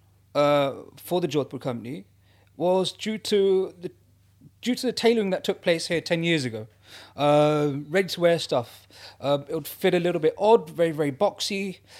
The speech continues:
Um, not fitted. Um, I used to, you know, I haven't hit the gym for a long time, but I used to,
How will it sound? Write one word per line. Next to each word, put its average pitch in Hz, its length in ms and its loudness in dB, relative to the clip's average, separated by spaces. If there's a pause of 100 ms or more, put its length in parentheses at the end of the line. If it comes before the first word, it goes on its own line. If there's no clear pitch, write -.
(160)
Um, 147 760 2 (240)
not 220 180 -2
fitted. 190 480 -4 (140)
Um, 156 420 -2
I 175 100 -2
used 185 200 -6
to, 170 260 0 (100)
you 160 120 -6
know, 160 140 -4 (200)
I 160 80 -16
haven't 170 260 -10
hit 160 180 -10
the 143 60 -10
gym 170 200 -6
for 151 160 -8
a - 20 -4
long 185 140 -2
time, 160 300 -4
but 156 200 -2
I 151 80 -6
used 151 160 -8
to, 160 200 0